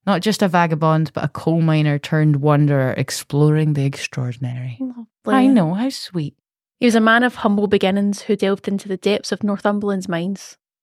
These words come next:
Speaker 2: later donning the armed forces uniform. His life is a blend of mystical claims and a drifter's existence.
Speaker 1: I identify with that drifter's existence, I really do.
Speaker 2: Yeah.
Speaker 1: But imagine,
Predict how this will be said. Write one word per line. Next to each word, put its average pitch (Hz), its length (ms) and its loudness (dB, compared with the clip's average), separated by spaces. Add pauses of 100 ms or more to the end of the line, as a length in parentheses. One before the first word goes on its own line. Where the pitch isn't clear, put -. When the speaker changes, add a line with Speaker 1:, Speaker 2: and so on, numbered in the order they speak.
(260)
Speaker 2:
later 226 240 0
donning 202 400 2
the 190 160 0
armed 190 240 2
forces 190 400 -6
uniform. 208 460 -2 (800)
His 233 100 -6
life 262 180 2
is 285 80 0
a 285 60 4
blend 202 320 0
of 190 80 -2
mystical 202 440 -4
claims 196 520 -2 (100)
and 190 200 -4
a 185 40 -4
drifter's 190 440 -6
existence. - 640 -10 (240)
Speaker 1:
I 330 80 0
identify 247 500 0
with 147 120 -4
that 151 120 -4
drifter's - 580 -12
existence, 160 560 -12
I 196 40 -10
really 214 260 -6
do. 175 200 -6 (200)
Speaker 2:
Yeah. 220 320 -4
Speaker 1:
But - 140 0
imagine, 262 560 0